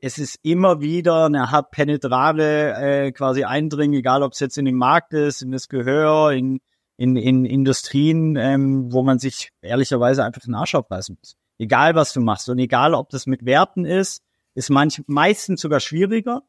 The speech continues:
weil du natürlich mehr erzählen musst, du musst die Leute mehr sensibilisieren, mehr auf die Reise mitnehmen, als einfach, wenn du mit dem Geldkoffer ankommst, äh, was halt weder Mirkus noch unser Style jemals war. Also wir haben noch nie Geld, wir,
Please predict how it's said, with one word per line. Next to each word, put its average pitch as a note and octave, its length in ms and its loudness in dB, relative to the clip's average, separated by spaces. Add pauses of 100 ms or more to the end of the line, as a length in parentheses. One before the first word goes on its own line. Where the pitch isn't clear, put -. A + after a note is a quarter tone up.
(400)
weil C3 160 2
du C#3 100 -2
natürlich C#3+ 420 -2
mehr D3+ 260 2
erzählen F#3 500 2
musst, G3 300 -4
du D3 60 -8
musst C#3 240 -6
die C3+ 80 -2
Leute B2+ 280 0
mehr C#3 240 2
sensibilisieren, D#3+ 680 0
mehr C#3 220 2
auf F3 100 -2
die D#3+ 100 -2
Reise D3 320 0
mitnehmen, D3 380 -2 (280)
als B2 200 -2
einfach, C3 300 -2
wenn C3+ 100 2
du C3 80 2
mit C3 120 2
dem B2 140 -2
Geldkoffer C3+ 520 0
ankommst, G#2 640 -4
äh, B2 300 0
was A#2+ 220 0
halt A#2 160 -2
weder C3+ 220 4
Mirkus C3 440 0
noch B2 160 -4
unser C#3 300 -2
Style A2 300 0
jemals G#2 360 -4
war. A2 220 0
Also A2 220 -6
wir B2 100 4
haben B2+ 80 2
noch B2+ 80 0
nie B2+ 240 -2
Geld, C3 380 0
wir, A#2+ 140 -6